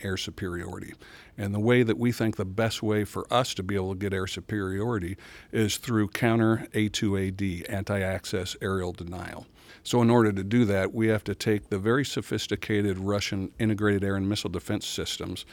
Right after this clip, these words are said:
and we need to be able to neutralize those. And we're working on how we do that, uh, within nato, and we're making significant progress there. But that's our number one priority.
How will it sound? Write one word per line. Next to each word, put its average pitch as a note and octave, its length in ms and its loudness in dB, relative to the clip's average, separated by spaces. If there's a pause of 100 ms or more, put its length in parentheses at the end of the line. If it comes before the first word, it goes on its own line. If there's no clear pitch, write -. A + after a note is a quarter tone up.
(260)
and G#2 80 0
we A2+ 100 6
need A2+ 180 6
to G#2 60 0
be G#2 120 4
able F#2+ 200 2
to F#2 40 -2
neutralize F2+ 640 -4
those. - 340 -12 (340)
And G#2+ 200 2
we're A#2+ 100 6
working G#2+ 640 2
on G#2 280 0
how G#2 200 0
we G2 160 0
do G2+ 200 0
that, F#2 320 -2 (120)
uh, F#2 160 -2
within G2 400 -2
nato, G2+ 440 0
and G2 140 0
we're G2 100 0
making G2+ 360 -2
significant F#2+ 580 -6
progress F#2+ 500 -4
there. F2+ 180 -8
But G#2 140 -8
that's C3 200 2
our G#2 100 0
number G2+ 240 0
one F#2 220 -2
priority. - 520 -10